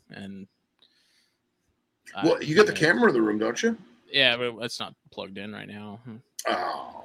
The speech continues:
Speaker 2: okay. I was gonna
Speaker 1: Doesn't
Speaker 2: say,
Speaker 1: do a
Speaker 2: just
Speaker 1: whole lot of good
Speaker 2: you
Speaker 1: there.
Speaker 2: rewind, you know? Be kind.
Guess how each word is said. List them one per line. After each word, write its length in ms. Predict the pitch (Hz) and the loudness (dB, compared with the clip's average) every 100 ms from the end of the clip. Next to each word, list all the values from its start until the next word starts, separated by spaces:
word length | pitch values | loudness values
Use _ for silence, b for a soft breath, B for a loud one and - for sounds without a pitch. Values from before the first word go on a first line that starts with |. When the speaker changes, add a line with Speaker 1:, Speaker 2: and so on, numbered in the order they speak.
| - | -18
Speaker 2:
okay. 240 | - - - | -16 -16 -14
I 20 | |
was 120 | - | -6
gonna 100 | 123 - | -2 2
Speaker 1:
Doesn't 160 | 160 | 4
Speaker 2:
say, 40 | 117 | 4
Speaker 1:
do 140 | 123 | 0
a 20 | |
Speaker 2:
just 20 | 123 | -4
Speaker 1:
whole 140 | 117 | -4
lot 160 | 113 113 | -4 -4
of 60 | |
good 200 | 117 110 | -8 -2
Speaker 2:
you 140 | 113 107 | -2 -2
Speaker 1:
there. 140 | - | -2
Speaker 2:
rewind, 640 | 117 107 110 131 120 - - _ | 0 2 2 2 0 -6 -20 _
you 80 | - | -16
know? 180 | - - _ _ _ _ _ _ _ _ _ _ _ _ _ _ _ b b - | -16 -16 _ _ _ _ _ _ _ _ _ _ _ _ _ _ _ b b -2
Be 100 | 208 | -2
kind. 520 | - 123 - - | 2 0 -2 -10